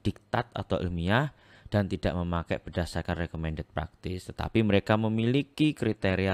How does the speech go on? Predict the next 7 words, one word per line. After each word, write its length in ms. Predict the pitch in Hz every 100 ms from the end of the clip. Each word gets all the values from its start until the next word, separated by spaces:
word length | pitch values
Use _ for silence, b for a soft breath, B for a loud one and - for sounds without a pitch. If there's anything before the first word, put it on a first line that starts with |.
| -
sendiri 640 | 90 85 87 113 139 165 B B B B
berdasarkan 880 | 104 - 85 - 85 - - 113 117
kriteria 640 | 117 98 - 87 85 85
kontraktor. 800 | - 82 - 80 - 80 76 76
Itu 160 | 85 104
boleh, 560 | - 98 95 82 82 - _ b b b b b -
silahkan. 640 | 92 82 82 80 71 67